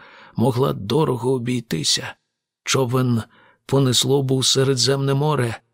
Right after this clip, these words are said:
Всю ніч дув вітер, і єретик з напнутим вітрилом летів проти течії. Вдень течія стала ще швидшою, а вітер трохи стих.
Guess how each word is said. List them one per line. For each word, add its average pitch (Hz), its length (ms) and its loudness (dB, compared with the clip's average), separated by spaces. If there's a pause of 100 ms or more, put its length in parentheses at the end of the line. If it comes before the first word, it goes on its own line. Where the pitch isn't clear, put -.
(400)
Всю - 220 -2
ніч - 540 -4
дув 110 420 -4
вітер, 117 680 -6 (180)
і 131 300 -2
єретик 117 880 -2 (400)
з - 180 2
напнутим 127 760 0
вітрилом 143 960 0 (460)
летів 151 840 -2
проти 113 640 -6
течії. - 600 -8 (580)
Вдень 135 560 -6
течія - 480 -4
стала - 480 -2
ще - 320 0
швидшою, - 600 -4 (460)
а 92 120 -10
вітер 120 580 -4
трохи 120 340 -4
стих. - 480 -4